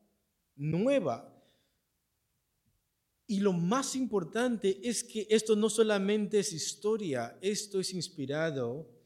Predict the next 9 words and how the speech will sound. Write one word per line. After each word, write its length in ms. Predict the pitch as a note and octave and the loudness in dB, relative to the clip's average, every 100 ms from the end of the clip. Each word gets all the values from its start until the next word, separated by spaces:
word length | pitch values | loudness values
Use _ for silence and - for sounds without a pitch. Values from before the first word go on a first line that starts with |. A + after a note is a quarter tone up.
| _ _ _ | _ _ _
por 520 | C3+ C3 B2+ B2+ C3 - _ _ _ _ | -2 0 0 -2 -8 -14 _ _ _ _
Dios. 760 | G#2 G#2+ C3 F#3+ A#3 C3+ - - | -16 -6 -2 2 4 4 0 -4
Y 260 | D#3 A3 | -4 0
esto 420 | C4+ - - D#3 | 0 0 0 0
es 60 | E3 | 2
de 100 | D#3 | 0
suma 420 | - - A#3+ A#3+ | -2 0 2 2
importancia 1000 | A#3 - F3 D#3 - F#3 G3+ D#3+ F#3 F#3+ | 2 0 -4 -4 -2 0 0 2 0 0
entenderlo. 840 | F#3 E3+ D#3+ D#3 F3 G3 E3 A#2 | -2 0 0 2 0 0 -4 -12